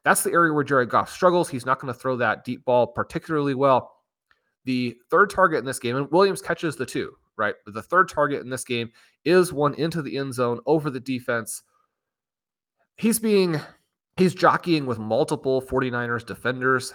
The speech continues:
and doesn't get a clean look at the ball or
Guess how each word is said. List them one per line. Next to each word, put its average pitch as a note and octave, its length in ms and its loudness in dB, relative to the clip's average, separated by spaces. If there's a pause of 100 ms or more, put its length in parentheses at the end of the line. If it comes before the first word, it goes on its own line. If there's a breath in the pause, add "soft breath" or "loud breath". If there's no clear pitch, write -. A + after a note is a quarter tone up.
(140)
and G2 200 -10
doesn't C3+ 280 0
get A#2+ 140 -2
a A2+ 40 -2
clean B2 680 -6
look A#2+ 320 0
at G#2 140 -6
the G#2+ 100 -8
ball A2+ 600 0
or A#2 640 2